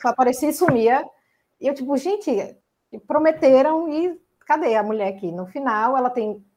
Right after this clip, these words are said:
dois minutos, uma frase, ela fala uma frase, e aí vai todo mundo embora. Eu fiquei, "O filme acabou e eu tô aqui ainda, só existindo." Então é isso. Aí, "Ah, vai ter o dois." Será que vai ser melhor? Sei, mas essa história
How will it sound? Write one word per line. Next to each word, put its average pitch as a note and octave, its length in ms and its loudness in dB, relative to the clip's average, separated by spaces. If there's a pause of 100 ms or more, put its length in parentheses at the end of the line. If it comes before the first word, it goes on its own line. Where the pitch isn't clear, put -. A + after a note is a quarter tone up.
(220)
dois A3 240 -2
minutos, C4+ 500 -4
uma G3+ 160 -10
frase, G3+ 500 -4
ela - 140 -10
fala F#3 200 -10
uma F#3+ 80 -10
frase, F#3+ 340 -4
e A3+ 60 2
aí G#3 120 0
vai G#3+ 100 -6
todo G#3+ 180 -10
mundo A#3 140 -6
embora. G#3 240 -2
Eu G#3 40 -8
fiquei, G3+ 180 -10
"O G3+ 60 -8
filme A#3 200 -12
acabou A#3+ 360 -8
e C#4+ 220 -12
eu D#4 60 -12 (580)
tô B3+ 80 -8
aqui C#4+ 260 -4
ainda, B3+ 480 2 (760)
só - 340 0
existindo." A3+ 760 0 (420)
Então G3 360 -4
é C4 160 2
isso. G3+ 160 0
Aí, F#4 320 4
"Ah, C4+ 260 2
vai G#3+ 180 -2
ter G#3+ 160 -2
o B3 120 0
dois." G3 480 2 (320)
Será C4 280 -2
que C4 140 -12
vai G#3 140 -10
ser G#3+ 160 -10
melhor? G3+ 680 -2
Sei, F3 400 -4
mas F3+ 220 -2
essa A3 240 -2
história F#3+ 520 -2